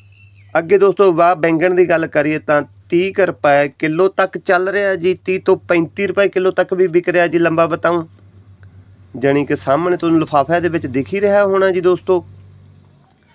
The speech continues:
ਅੱਗੇ ਥੋੜ੍ਹਾ ਜਿਹਾ ਮੰਡੀ ਦੇ ਵਿੱਚ ਹੋਰ ਗੇੜਾ ਦਿੰਨੇ ਆ ਆਪਾਂ, ਦੇਖਦੇ ਹਾਂ ਕੀ ਕੀ ਪਿਆ ਗਾ।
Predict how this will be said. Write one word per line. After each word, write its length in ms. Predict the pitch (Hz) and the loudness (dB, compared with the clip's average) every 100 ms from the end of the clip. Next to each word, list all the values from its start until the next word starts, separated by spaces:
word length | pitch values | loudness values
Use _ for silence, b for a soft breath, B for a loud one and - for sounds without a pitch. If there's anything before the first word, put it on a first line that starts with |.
| b b - | b b -4
ਅੱਗੇ 260 | 147 147 | -2 -2
ਥੋੜ੍ਹਾ 280 | 156 151 143 | -2 0 0
ਜਿਹਾ 100 | 147 | 0
ਮੰਡੀ 240 | 139 143 151 | 0 0 0
ਦੇ 100 | 156 | 0
ਵਿੱਚ 180 | 147 135 | -2 -4
ਹੋਰ 320 | 131 135 165 | -2 0 0
ਗੇੜਾ 260 | 180 190 | 0 0
ਦਿੰਨੇ 280 | 190 190 196 | 0 0 2
ਆ 60 | 190 | 2
ਆਪਾਂ, 280 | 185 185 170 - - - _ b b b | 0 -2 -2 -8 -20 -20 _ b b b
ਦੇਖਦੇ 400 | 123 156 160 170 | -2 0 0 0
ਹਾਂ 80 | 175 | -2
ਕੀ 160 | 156 170 | 0 -4
ਕੀ 160 | 165 170 | -4 -6
ਪਿਆ 300 | - 156 165 | -2 0 0
ਗਾ। 180 | 165 | -2